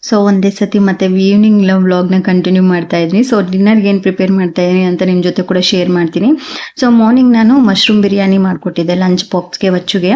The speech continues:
So, ಅದು ಸ್ವಲ್ಪ ಇತ್ತು, ಅದ್ರ ಜೊತೆಗೆ ಮೂರೇ ಮೂರು ಮಶ್ರೂಮ್ನ ನಾನು ಎತ್ತಿಟ್ಟಿದ್ದೆ. So, ವಚ್ಚುಗೋಸ್ಕರ ಏನಾದರೂ ಒಂದು ಸ್ವಲ್ಪ ಕರಿ ಥರ ಮಾಡ್ಕೊಡೋಣ ಅಂತ ಅಂದ್ಬಿಟ್ಟು, so, ಅದನ್ನ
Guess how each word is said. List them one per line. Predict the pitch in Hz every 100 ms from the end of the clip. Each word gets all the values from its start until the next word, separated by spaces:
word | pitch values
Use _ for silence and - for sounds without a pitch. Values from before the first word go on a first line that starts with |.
| 302 - - - 202
So, | 220 208 196
ಅದು | 190 254
ಸ್ವಲ್ಪ | 240 214 220 220
ಇತ್ತು, | 220 190 185 202
ಅದ್ರ | - 185 196
ಜೊತೆಗೆ | 190 196 233 226
ಮೂರೇ | 247 208 202 233 262 285
ಮೂರು | 254 240 202
ಮಶ್ರೂಮ್ನ | 190 - 196 196
ನಾನು | 202 190
ಎತ್ತಿಟ್ಟಿದ್ದೆ. | 180 - 185 - 180 170
So, | 208 220 180
ವಚ್ಚುಗೋಸ್ಕರ | 175 - 190 185 - 185
ಏನಾದರೂ | 190 196 202
ಒಂದು | 196
ಸ್ವಲ್ಪ | 185 185
ಕರಿ | 185 185 185 190
ಥರ | 196 185
ಮಾಡ್ಕೊಡೋಣ | 180 180 180 185 180 180
ಅಂತ | 180 175
ಅಂದ್ಬಿಟ್ಟು, | 170 - 214 320 - - - - -
so, | 247
ಅದನ್ನ | 214 226